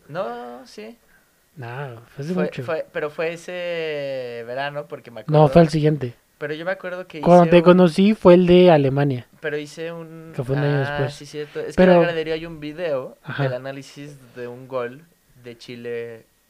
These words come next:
Speaker 1: contra México. De
Speaker 2: Sí,
Speaker 1: los terribles
Speaker 2: pero
Speaker 1: recorridos de
Speaker 2: fue un
Speaker 1: defensa.
Speaker 2: año después.
Speaker 1: Sí.
Speaker 2: O sea, esa, esa, yo siempre... Creo que lo platicé con
Speaker 1: Anti-,
Speaker 2: Santiago.
Speaker 1: anticipamos la, la goleada de Alemania en la
Speaker 2: Sí, yo,
Speaker 1: Confederaciones.
Speaker 2: yo ese partido,
Speaker 1: Ajá.
Speaker 2: diría que a lo mejor, o sea, se perdió por Osorio,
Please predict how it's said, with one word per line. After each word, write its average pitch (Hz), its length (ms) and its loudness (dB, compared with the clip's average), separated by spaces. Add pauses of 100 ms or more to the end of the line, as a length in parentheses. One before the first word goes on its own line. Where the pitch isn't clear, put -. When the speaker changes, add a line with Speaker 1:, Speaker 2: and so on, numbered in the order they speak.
(100)
Speaker 1:
contra 120 240 -14
México. 139 340 -16 (560)
De 120 120 -10
Speaker 2:
Sí, 202 280 4
Speaker 1:
los 196 160 0
terribles 143 420 -8
Speaker 2:
pero 143 100 -14
Speaker 1:
recorridos 170 320 4
de 160 60 -10
Speaker 2:
fue 175 100 2
un 170 100 0
Speaker 1:
defensa. 170 80 2
Speaker 2:
año 165 300 2
después. 143 420 -2 (300)
Speaker 1:
Sí. 131 140 -20 (240)
Speaker 2:
O 170 60 -4
sea, 185 280 4
esa, 233 480 6
esa, 220 480 6
yo 185 200 2
siempre... 196 680 6 (180)
Creo 220 140 -4
que 277 100 -2
lo 196 100 -2
platicé 127 320 -10
con 151 100 -6
Speaker 1:
Anti-, 147 100 -8
Speaker 2:
Santiago. 127 380 -8
Speaker 1:
anticipamos 123 500 -14
la, 107 440 -18 (140)
la 110 80 -16
goleada 107 300 -10
de 117 80 -10
Alemania 104 400 -18 (200)
en 107 60 -20
la - 60 -20
Speaker 2:
Sí, 208 240 -4
yo, 175 60 -10
Speaker 1:
Confederaciones. 202 360 4
Speaker 2:
yo 226 120 10
ese 247 300 2
partido, 165 720 -2 (260)
Speaker 1:
Ajá. 127 200 -20
Speaker 2:
diría 151 420 -4
que 175 100 2
a 170 40 6
lo 165 100 4
mejor, 143 280 -4
o 127 60 -8
sea, 151 180 -4
se - 160 -6
perdió 165 300 0
por 202 120 4
Osorio, 147 460 -2